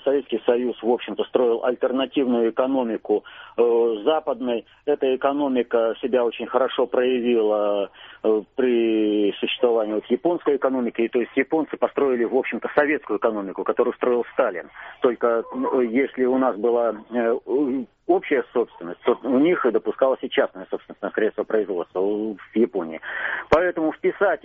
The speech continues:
просто так, э, Украину в Запад, тем более, что она по всем абсолютно параметрам, даже вот если брать, э, чисто железную дорогу, другая ширина колеи, просто не получится.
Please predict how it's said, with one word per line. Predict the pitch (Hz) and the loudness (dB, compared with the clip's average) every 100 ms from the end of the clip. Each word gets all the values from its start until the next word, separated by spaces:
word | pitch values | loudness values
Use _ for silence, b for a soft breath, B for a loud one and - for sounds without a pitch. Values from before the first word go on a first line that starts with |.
| - | -6
просто | 165 170 - 160 | -2 -2 -2 -4
так, | - 208 196 - b b | 0 -2 -4 -14 b b
э, | 127 131 127 123 123 123 120 120 117 127 127 - | 0 2 2 2 2 2 2 2 0 -2 -8 -6
Украину | - - 165 151 135 110 107 | -2 2 2 0 -2 -4 -6
в | 110 | -2
Запад, | 147 196 - 87 _ _ _ 123 - | 0 0 -2 -10 _ _ _ -18 -4
тем | 151 156 | -2 2
более, | 165 143 127 123 | 2 2 2 2
что | 117 - 131 127 | 0 0 2 2
она | - 147 135 | 2 0 0
по | 160 180 | -2 -4
всем | _ 185 156 120 | _ -2 -2 -2
абсолютно | 120 135 135 123 110 | -4 -4 -4 -4 -2
параметрам, | 139 147 143 117 101 98 95 | 0 2 2 -2 -4 -10 -2
даже | 104 135 147 | 0 2 0
вот | 135 | 0
если | 139 123 | 0 0
брать, | 127 139 127 - | 0 2 0 -2
э, | 117 117 113 | 0 2 0
чисто | - 139 - 110 110 | -2 -2 0 0 0
железную | 104 139 127 120 117 | 0 0 0 0 0
дорогу, | 139 185 160 101 87 B B | 2 2 0 -2 -4 B B
другая | 131 143 139 123 117 117 113 - | 0 2 2 2 2 0 -2 0
ширина | 120 123 113 | 0 0 0
колеи, | - 127 160 147 | 0 2 4 2
просто | - 156 - | 2 -2 0
не | 143 143 | 0 2
получится. | 151 156 131 - - 92 | 0 0 -4 -8 -10 -10